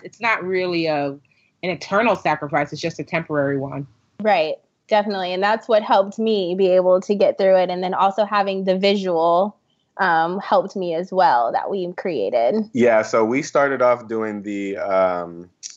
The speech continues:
Speaker 3: we started off by doing the highest interest rate because mathematically that made the most sense. But Faith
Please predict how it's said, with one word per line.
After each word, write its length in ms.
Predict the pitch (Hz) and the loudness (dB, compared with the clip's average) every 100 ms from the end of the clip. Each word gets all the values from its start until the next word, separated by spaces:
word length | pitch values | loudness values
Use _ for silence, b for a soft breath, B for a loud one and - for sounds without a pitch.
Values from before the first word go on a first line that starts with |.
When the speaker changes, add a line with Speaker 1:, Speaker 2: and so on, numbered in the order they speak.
| _ _ _ _ _ - | _ _ _ _ _ -4
Speaker 3:
we 120 | 127 | 0
started 340 | 156 147 139 | 2 2 4
off 260 | 120 113 113 | 4 2 2
by 220 | 107 104 | 0 2
doing 300 | 95 107 104 | 0 -4 -4
the 80 | 90 | -4
highest 480 | - 101 101 107 - | -2 0 0 -2 -8
interest 400 | 95 98 123 120 | -14 -10 -8 -2
rate 200 | 123 113 | -2 -2
because 320 | 104 104 92 | -4 -4 -4
mathematically 800 | 95 95 98 95 95 98 104 98 | -2 -4 -4 -4 -4 -4 -6 -4
that 260 | 90 80 101 | -4 -4 -6
made 320 | 90 90 87 | -6 -4 -6
the 80 | 87 | -8
most 600 | 87 85 85 - - - _ - | -6 -4 -4 -6 -16 -20 _ -20
sense. 560 | - 92 98 117 113 | -6 -2 0 0 -4
But 420 | 117 98 98 - - | -4 2 2 2 -4
Faith 400 | - 104 104 | -2 0 0